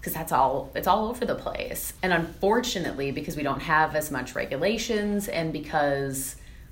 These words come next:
we haven't quite figured it out yet, how do we d-, tackle this really big problem of mis- and disinformation? It's really up to the viewer, to the consumer, to try and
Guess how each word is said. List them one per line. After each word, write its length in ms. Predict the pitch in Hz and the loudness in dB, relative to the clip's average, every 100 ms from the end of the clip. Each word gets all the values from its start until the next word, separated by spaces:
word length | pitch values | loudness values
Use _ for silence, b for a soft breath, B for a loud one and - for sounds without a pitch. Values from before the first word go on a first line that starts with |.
| - | -4
we 100 | 185 | 2
haven't 340 | 196 190 180 | 4 4 2
quite 240 | 202 190 - | 2 2 2
figured 420 | - 175 151 139 | -2 -2 0 -2
it 100 | 127 | 4
out 320 | 127 143 170 | 4 4 0
yet, 320 | 214 202 220 | 4 4 4
how 320 | - - 160 160 | 0 6 8 8
do 80 | |
we 180 | 147 143 | 2 -2
d-, 140 | 139 - | -4 -8
tackle 520 | - - 135 160 202 | -4 0 0 2 2
this 420 | 196 185 - - - | 2 0 -2 -6 -10
really 400 | 160 175 160 156 | -4 0 0 0
big 220 | 135 135 | -2 -4
problem 420 | - 95 160 170 | -4 -2 0 0
of 140 | 147 151 | -2 -2
mis- 260 | 143 - | -4 -2
and 100 | 143 | -2
disinformation? 1160 | 135 131 139 135 139 143 180 185 147 135 135 139 B B B B | -2 -4 -6 -2 0 0 0 2 2 2 0 -6 B B B B
It's 160 | - 180 | -4 -4
really 540 | 156 180 240 247 196 | -4 -2 0 2 2
up 320 | - 156 - - - - - - | 4 4 2 -12 -16 -18 -8 -2
to 120 | 202 | 0
the 140 | 165 147 | 0 -2
viewer, 500 | 139 196 208 135 147 | -4 -2 0 0 0
to 140 | 165 | -2
the 80 | 143 | -4
consumer, 960 | 151 139 139 202 214 175 131 123 139 B B B B B B B B - - - | -2 -4 -2 0 2 2 0 -2 -4 B B B B B B B B -18 -18 -8
to 100 | - | -6
try 360 | - 190 170 165 | 0 4 4 4
and 600 | 160 156 156 156 151 | 2 0 0 -2 -4